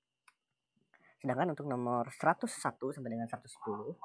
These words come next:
yaitu mampu mengevaluasi masukan, proses, dan hasil pembelajaran I P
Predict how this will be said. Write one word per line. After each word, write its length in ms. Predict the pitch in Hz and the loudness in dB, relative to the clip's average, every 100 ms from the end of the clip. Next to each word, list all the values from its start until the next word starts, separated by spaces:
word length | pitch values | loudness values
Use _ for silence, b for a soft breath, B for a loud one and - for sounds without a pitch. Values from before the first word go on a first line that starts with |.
| B B B _ | B B B _
yaitu 560 | 139 117 - 175 190 | -4 -2 0 4 4
mampu 320 | 185 139 143 165 | 4 0 0 -2
mengevaluasi 640 | 151 139 131 131 127 143 | -2 -4 -2 0 0 -2
masukan, 560 | 131 127 - 143 175 180 | -4 -6 2 4 4 -2
proses, 400 | 175 196 - 143 | -4 -4 -4 -10
dan 160 | - 123 | -8 -10
hasil 240 | 143 147 139 | -6 -6 -6
pembelajaran 320 | 135 120 117 | -6 -6 -6
I 120 | 113 | -8
P 20 | 104 | -16